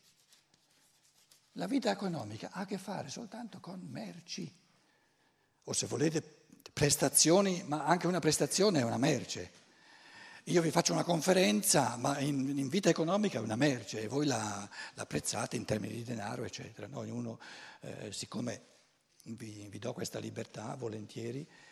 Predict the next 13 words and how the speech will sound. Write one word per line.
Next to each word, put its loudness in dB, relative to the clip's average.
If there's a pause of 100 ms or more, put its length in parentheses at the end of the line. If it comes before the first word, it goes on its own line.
(320)
che -12
non -8
ne -6
approfittate -4
più -8
di -4
tanto, -8 (160)
però -2
per -4
voi 8
è 0
una -2
merce. 2